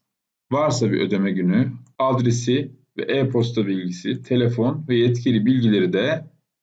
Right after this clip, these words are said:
tedarikçimize eklenebilir. Eğer herhangi bir programa tedarikçi ile alakalı verilerin aktarılması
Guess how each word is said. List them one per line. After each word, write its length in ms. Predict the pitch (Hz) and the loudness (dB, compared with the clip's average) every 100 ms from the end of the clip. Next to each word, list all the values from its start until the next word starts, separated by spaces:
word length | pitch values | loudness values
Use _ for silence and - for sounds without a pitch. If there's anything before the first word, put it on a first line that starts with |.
| - | -6
tedarikçimize 1080 | 147 123 101 92 - 98 92 110 147 160 - _ _ _ _ _ _ _ _ _ _ _ _ _ _ _ _ _ _ _ _ _ - | -2 0 0 -2 -4 -6 -4 -2 -2 -6 -14 _ _ _ _ _ _ _ _ _ _ _ _ _ _ _ _ _ _ _ _ _ -2
eklenebilir. 920 | 143 - 101 135 117 82 - - _ _ _ _ _ _ _ _ _ _ _ _ _ _ _ _ _ _ _ _ _ - | -2 0 0 2 2 0 -6 -14 _ _ _ _ _ _ _ _ _ _ _ _ _ _ _ _ _ _ _ _ _ -6
Eğer 420 | 180 - - - - _ _ _ _ _ _ _ _ _ _ _ _ - | -2 0 -2 -4 -16 _ _ _ _ _ _ _ _ _ _ _ _ -6
herhangi 400 | 139 147 165 135 | -2 0 2 2
bir 180 | 113 90 | 0 -2
programa 680 | 120 107 104 101 139 - - _ _ _ _ _ _ _ _ _ _ _ _ - | -2 0 0 0 -2 -4 -16 _ _ _ _ _ _ _ _ _ _ _ _ -2
tedarikçi 560 | 127 135 135 123 - | 0 2 0 -2 0
ile 120 | 135 104 | 0 2
alakalı 540 | 113 113 113 104 104 | 0 -2 -2 0 0
verilerin 400 | 110 107 117 131 | 2 2 2 2
aktarılması 960 | 113 117 - 123 117 113 - 107 123 | 0 -4 -2 2 4 2 0 -2 -4